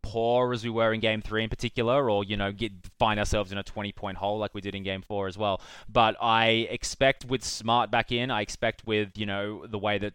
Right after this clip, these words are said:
Semi performed on, on Giannis, uh, just before, I expect us to be in the hunt a little bit more. I think we're gonna be chasing the game for the most part, or th-, thereabouts, le-, level, level with them for most of the way. I think we need a big game from Horford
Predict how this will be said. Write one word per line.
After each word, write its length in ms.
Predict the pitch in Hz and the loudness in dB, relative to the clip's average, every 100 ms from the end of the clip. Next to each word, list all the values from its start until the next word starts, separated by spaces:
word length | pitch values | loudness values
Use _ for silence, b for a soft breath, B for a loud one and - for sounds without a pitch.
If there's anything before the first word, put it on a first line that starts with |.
| _ | _
Semi 260 | - 113 104 | -6 -6 -6
performed 380 | 104 - 101 98 | -8 -6 -6 -2
on, 200 | 98 98 | -4 -4
on 180 | 85 95 | -8 -6
Giannis, 500 | 95 98 98 - - | -4 -4 -6 -10 -4
uh, 300 | 98 92 87 73 _ 67 71 95 - _ _ | -2 0 -2 -8 _ -16 -14 -14 -16 _ _
just 240 | - 107 | -8 -8
before, 360 | - - 110 104 B B B B - | -6 -4 0 0 B B B B -4
I 140 | 113 120 | 2 2
expect 440 | - 139 123 - - | 4 4 4 0 -6
us 200 | 110 120 - | -2 -2 -4
to 80 | |
be 280 | 110 120 113 | 2 2 2
in 280 | 120 135 131 | 0 0 4
the 80 | 120 | 4
hunt 260 | - 139 127 | 4 0 2
a 60 | |
little 180 | 120 123 | 0 2
bit 140 | 120 | 0
more. 280 | 117 113 139 | 0 4 4
I 80 | 113 | 4
think 280 | 113 147 143 | 2 0 2
we're 80 | 135 | 2
gonna 140 | 131 | 2
be 80 | 123 | 2
chasing 460 | - 123 123 - 131 | -2 0 0 0 -2
the 60 | |
game 240 | 123 131 143 | 2 0 0
for 120 | 131 | -2
the 80 | 117 | 0
most 320 | 113 120 - | 2 0 2
part, 260 | 120 151 | 6 6
or 200 | 120 110 104 | 6 0 -2
th-, 120 | 110 107 | -8 -2
thereabouts, 580 | 110 117 113 113 135 - | 4 6 6 6 4 2
le-, 160 | 110 - | -4 -2
level, 420 | 120 117 117 101 - 123 | 0 0 0 -6 -14 0
level 240 | 117 120 | 2 4
with 120 | 120 | 2
them 120 | 117 | 0
for 100 | 117 | -2
most 260 | 117 117 - | -2 -2 0
of 40 | |
the 60 | 117 | 2
way. 220 | 113 139 - B B | 6 4 2 B B
I 80 | 110 | 0
think 160 | 131 | 2
we 80 | 127 | 4
need 140 | 120 | 4
a 40 | 113 | 2
big 400 | 95 - 127 110 | 2 2 2 6
game 460 | 123 120 117 107 - - | 6 8 4 0 -6 -8
from 140 | - 104 | -4 -2
Horford 500 | - 123 - 175 | 2 2 2 0